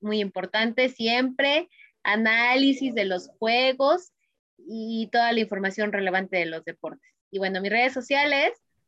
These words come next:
son Gaby, en Twitter soy Ga-, Gabas Martínez P, en Instagram soy Gaby guion bajo Martínez ochenta y cuatro, y nada más, eh, hace rato se me olvidó, pero, eh, el var,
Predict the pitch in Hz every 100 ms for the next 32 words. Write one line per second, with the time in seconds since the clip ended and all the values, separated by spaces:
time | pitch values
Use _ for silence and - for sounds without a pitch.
0 | _ 214 220 214 214 220 240 220 247 262
1 | 302 311 302 302 254 247 226 214 - 220
2 | 240 247 311 - 208 208 196 190 190 -
3 | 277 339 440 _ _ _ _ 247 254 240
4 | 254 240 233 240 247 240 226 226 214 214
5 | 226 202 202 196 190 208 208 185 180 -
6 | 190 196 190 196 _ _ 196 190 240 262
7 | 240 - 277 - 254 262 320 - _ _
8 | - 247 294 302 294 302 - _ _ _
9 | _ _ _ 226 226 226 214 240 247 262
10 | 254 254 240 214 _ - 233 233 226 226
11 | 220 240 262 330 - 269 277 269 220 214
12 | 208 214 262 302 294